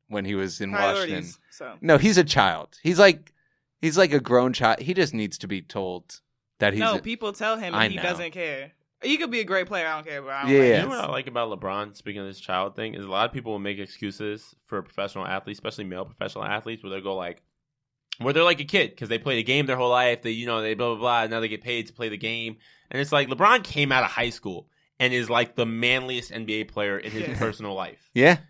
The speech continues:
Speaker 3: You know what I mean? Where he's like, he's talking about what's going on in the culture and society. He's taking care of his kid. He's like,
Speaker 2: Mm-hmm.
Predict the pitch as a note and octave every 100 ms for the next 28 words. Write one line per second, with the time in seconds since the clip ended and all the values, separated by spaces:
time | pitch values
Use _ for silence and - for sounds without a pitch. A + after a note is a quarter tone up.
0 | - A#2+ C3 B2+ B2 C3+ A#2+ A2+ G#2+ G2
1 | F#2 - G2+ - G#2 G2+ G2+ G2 G2 G#2
2 | G2+ G2+ F#2+ F#2 F#2+ - - C#3+ D3+ D3
3 | C#3+ C#3 C3+ A2+ F#2+ - C#3 C#3+ C#3 B2+
4 | - A2+ A2 A#2 G#2 F#2+ - C3+ C#3 C3
5 | B2+ A2+ - E3+ F#3+ G#3+ A3+ A#3